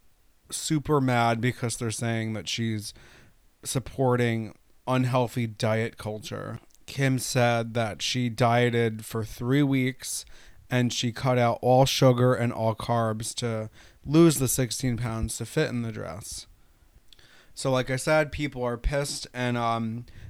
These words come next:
the Riverdale actress Lily Reinhard went to Instagram and was livid, and she basically wrote,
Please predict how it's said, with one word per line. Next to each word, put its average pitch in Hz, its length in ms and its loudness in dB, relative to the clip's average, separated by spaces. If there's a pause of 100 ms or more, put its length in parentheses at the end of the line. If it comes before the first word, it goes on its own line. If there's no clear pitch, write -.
(120)
the 127 100 0
Riverdale 135 760 4
actress 120 600 -4
Lily 131 280 2
Reinhard 120 840 2 (960)
went 135 300 4
to 139 80 -2
Instagram 117 720 -2
and 110 360 -4
was 107 200 -6
livid, 110 500 0
and 117 180 -2
she 123 220 -2
basically 139 560 2
wrote, 113 440 2